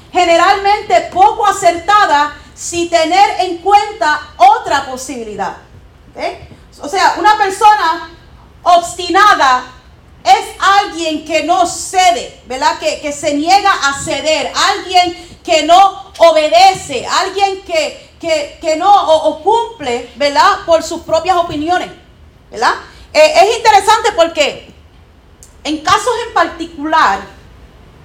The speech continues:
eh, ser obstinado es necesario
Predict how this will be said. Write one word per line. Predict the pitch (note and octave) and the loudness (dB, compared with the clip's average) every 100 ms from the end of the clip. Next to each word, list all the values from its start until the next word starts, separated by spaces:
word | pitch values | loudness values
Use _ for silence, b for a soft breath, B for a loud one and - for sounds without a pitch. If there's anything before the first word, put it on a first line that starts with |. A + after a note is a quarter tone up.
| - - | -20 -6
eh, | D4 C#4+ C4 A#3 - - - | -2 0 -2 -4 -10 -16 2
ser | F#4+ G#4+ A#4 | 4 4 2
obstinado | A#4 G4+ G4+ A4 G4+ D#4 D4 | 0 0 2 4 4 4 2
es | E4+ G4+ G#4 | 2 2 0
necesario | F4+ E4+ D#4 C#4+ G#4 A4 F4+ A#3 | 0 0 -4 -6 0 2 2 0